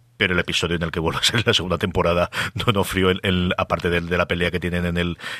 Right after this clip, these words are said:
en el hospital, eh, yo creo que, eh, que era, en la cárcel, perdóname, era espectacular. Y, y creo que se echó también de menos un, una presencia como Kingpin, y aquí yo hasta cierto punto le,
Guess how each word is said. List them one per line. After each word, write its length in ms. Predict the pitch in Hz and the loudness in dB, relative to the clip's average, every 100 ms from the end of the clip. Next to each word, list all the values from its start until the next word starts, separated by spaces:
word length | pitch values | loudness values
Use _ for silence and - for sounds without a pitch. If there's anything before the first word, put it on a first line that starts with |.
| - | -2
en 140 | 107 95 | 2 4
el 80 | |
hospital, 500 | 92 - 80 90 95 - | 2 0 2 4 4 0
eh, 480 | 95 87 85 80 78 71 | -2 0 0 -2 -4 -4
yo 120 | 78 | -4
creo 100 | 71 78 78 | -2 -6 -4
que, 220 | 85 82 | -2 -2
eh, 60 | 80 | -2
que 100 | 80 | -2
era, 160 | 80 82 | -2 -2
en 240 | 92 85 | -2 0
la 80 | 85 | 0
cárcel, 260 | 87 95 | 0 -2
perdóname, 420 | 85 87 85 92 - - - - | -2 0 2 2 -2 -12 -12 -6
era 120 | 80 | -4
espectacular. 520 | - 76 71 - 60 - - | -4 -4 -4 -2 -4 -6 -10
Y, 240 | 80 76 | -6 -6
y 120 | - 80 | -6 -2
creo 160 | 87 | -2
que 100 | - | -2
se 160 | - - | -6 -6
echó 300 | 78 - 90 | -6 0 2
también 220 | 73 80 | 2 0
de 60 | 76 | -2
menos 260 | 76 76 | -4 -4
un, 220 | 82 78 78 | -4 -4 -2
una 120 | 90 | 0
presencia 300 | - - 90 | 0 0 0
como 180 | 82 85 | 4 2
Kingpin, 380 | - 87 95 95 | 4 2 2 2
y 60 | |
aquí 240 | 80 - 90 | 2 2 2
yo 80 | 85 | 2
hasta 160 | - | 0
cierto 180 | 85 80 | -2 -2
punto 180 | 80 | -2
le, 100 | 82 | -2